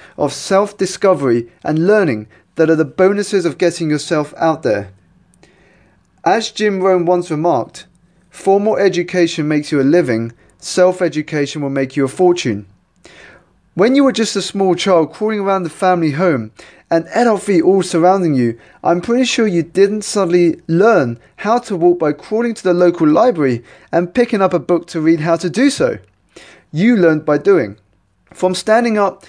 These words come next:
and falling down continuously to finally walking on your own unaided. In fact, it is estimated that it takes most babies around thousand hours of practice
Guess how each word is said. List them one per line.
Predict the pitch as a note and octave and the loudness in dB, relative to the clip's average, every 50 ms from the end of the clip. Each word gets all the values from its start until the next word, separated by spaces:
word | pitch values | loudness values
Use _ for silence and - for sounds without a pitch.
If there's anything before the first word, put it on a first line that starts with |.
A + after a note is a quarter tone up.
| - _ _ | -20 _ _
and | - D3+ D3+ | -6 -6 -6
falling | - - G#3 G#3 G#3 G3+ F#3+ E3 | -4 0 2 2 2 2 2 2
down | F3+ E3+ E3+ F3 F3 E3+ D#3+ | 2 2 2 2 0 -2 -4
continuously | - - D#3+ D3+ - - A3+ G#3+ G#3 F#3+ - G3 F3 F3 | -6 -6 -6 -6 -4 -4 -2 -2 -2 -2 -2 -2 -4 -2
to | - E3+ | -4 -6
finally | D#3+ - - G#3+ A3 A#3 A#3+ A3 | -6 -2 0 0 2 2 0 0
walking | G3 G#3+ G#3+ G#3 - G#3 F3+ F3 E3 - - - _ _ - | 0 0 0 0 0 -2 -2 -2 -4 -6 -12 -20 _ _ -2
on | - G3+ A3+ A3 | 0 0 2 2
your | A3 G#3+ F3+ | 2 2 2
own | G#3 G3+ G3 | 2 2 0
unaided. | F#3+ F3 F3 G3+ A3+ A3+ E3 D3 B2 A2+ A2+ - _ _ _ _ _ _ _ _ _ _ - | 0 -2 -2 -2 -4 -4 -2 -2 -2 -4 -4 -8 _ _ _ _ _ _ _ _ _ _ -4
In | G3+ F#3+ | -4 -2
fact, | - - B3 G#3 - - - - _ _ _ _ _ _ _ | 0 0 0 0 0 -4 -10 -20 _ _ _ _ _ _ _
it | - F#3 F#3 | -6 -4 -2
is | F#3+ F3+ G3+ | -2 -2 -2
estimated | A#3+ B3+ - - F#3+ F3 F3 D#3+ D#3 C#3+ | -2 -4 -4 -4 -2 0 0 2 2 2
that | D#3 D#3+ | 2 0
it | E3 D#3+ | 0 0
takes | - G3 F3 D#3+ - | 0 -2 -2 -2 -2
most | F3+ F3+ F#3+ G#3+ A3 G#3 - - | -4 -2 -2 0 -2 -2 -2 0
babies | G#3 G3+ G#3 F#3 D#3 D#3 C3+ C#3 | 2 2 2 2 0 0 0 0
around | D3 D3 D#3+ D#3+ D#3+ D#3+ D#3 | 0 2 2 2 0 -2 -6
thousand | - - - - G#3 G#3 G#3+ G#3+ G3 G#3 G#3 F3 | -10 -10 -4 -2 0 2 2 0 0 -2 -2 0
hours | F3+ G3 F#3+ F3 D3 C3+ B2 D3+ | 2 2 2 2 0 0 -2 -6
of | C#3 | -10
practice | - - G3+ F#3 E3+ D#3+ - C#3+ A#2+ - | -8 -4 -4 -4 -4 -2 -4 -4 -4 -6